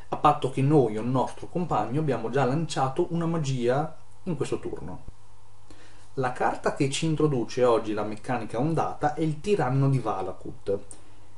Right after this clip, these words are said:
ennesimo drago ciccione con tanto di fulmine incorporato, che è un po' la loro pro-, proseguizione, insomma.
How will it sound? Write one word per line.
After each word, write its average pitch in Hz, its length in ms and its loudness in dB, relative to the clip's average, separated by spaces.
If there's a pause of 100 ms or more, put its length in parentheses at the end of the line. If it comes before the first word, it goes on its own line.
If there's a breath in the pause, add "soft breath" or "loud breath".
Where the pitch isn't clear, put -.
ennesimo 135 540 4
drago 120 360 2
ciccione 185 760 2
con 190 220 -2
tanto 127 260 0
di 151 100 2
fulmine 117 400 -2
incorporato, 104 800 -2 (640)
che - 140 -6
è - 20 -4
un 98 160 -4
po' 92 220 -2
la 92 80 -2
loro 90 440 -6 (1160)
pro-, - 140 -4
proseguizione, 101 800 -4
insomma. 92 380 -8